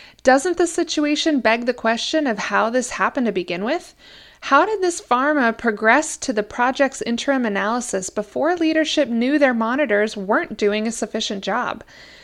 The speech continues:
The clinical monitoring plan and the clinical S O Ps were more than adequate to provide guidance to the C R As.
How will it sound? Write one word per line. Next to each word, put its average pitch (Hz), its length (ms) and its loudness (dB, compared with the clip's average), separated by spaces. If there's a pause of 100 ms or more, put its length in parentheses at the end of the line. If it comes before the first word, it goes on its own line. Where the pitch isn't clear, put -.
(200)
The 285 100 2
clinical 359 420 0
monitoring 302 520 0
plan 285 500 2
and 226 220 0
the 247 60 0
clinical 285 420 0
S - 240 -2
O 214 80 0
Ps 285 460 -2
were 208 140 0
more 226 340 0
than 294 140 2
adequate 202 540 0
to 220 80 -12
provide 208 380 0
guidance 214 460 2
to 196 100 -4
the 190 80 -6
C 185 240 -6
R 170 160 -2
As. 180 320 -2